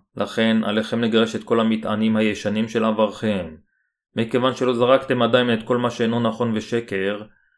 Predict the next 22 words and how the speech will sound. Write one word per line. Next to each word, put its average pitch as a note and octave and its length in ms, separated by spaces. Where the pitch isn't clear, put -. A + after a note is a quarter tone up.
יש G2 200
לכם G2+ 340
בעיות G2+ 380
בלב G2 300
לבכם. G2+ 600
אני A#2+ 180
מציע A#2+ 380
לכם A#2 580
לזכור A#2+ 360
את A#2+ 80
דברו. A2+ 680
"את A2 120
חוקותיי A2+ 680
תשמרו, G#2+ 800
בהמתך A2 520
לא A#2 140
תרביע A2 420
כלאיים, A2 680
שדך A2+ 320
לא A#2+ 260
תזרע A2+ 360
כלאיים, A2+ 720